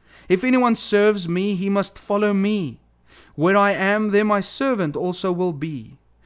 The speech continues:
If anyone serves me, the Father will honor him. Now my soul is troubled. What should I say?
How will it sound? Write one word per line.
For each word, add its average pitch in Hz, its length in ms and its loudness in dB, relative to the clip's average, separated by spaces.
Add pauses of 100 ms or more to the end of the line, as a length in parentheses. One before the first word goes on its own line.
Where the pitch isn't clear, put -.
(220)
If 175 140 -2
anyone 233 320 0
serves 214 560 0
me, 190 400 0
the 147 160 -6
Father 196 560 -2
will 147 380 -6
honor 170 360 -4
him. 113 600 -10 (1080)
Now 170 260 0
my 175 180 -2
soul 180 360 -2
is 165 140 -6
troubled. 165 560 -6
What 165 220 -8
should 175 160 -6
I 170 120 -6
say? 156 540 -8